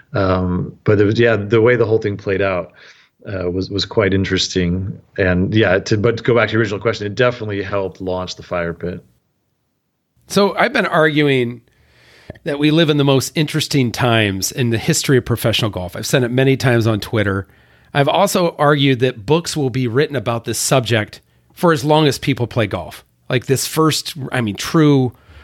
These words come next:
Speaker 2: invasion into professional golf of a competitive,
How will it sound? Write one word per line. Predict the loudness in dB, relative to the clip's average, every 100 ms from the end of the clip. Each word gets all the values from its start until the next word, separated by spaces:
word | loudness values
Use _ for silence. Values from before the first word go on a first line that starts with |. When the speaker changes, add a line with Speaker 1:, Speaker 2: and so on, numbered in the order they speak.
| -4
Speaker 2:
invasion | 0 2 2 2 2 2
into | 2 -2 -2
professional | -4 0 0 0 0
golf | 0 0 0
of | -4 -6
a |
competitive, | -4 -2 2 2 4 2 2 -4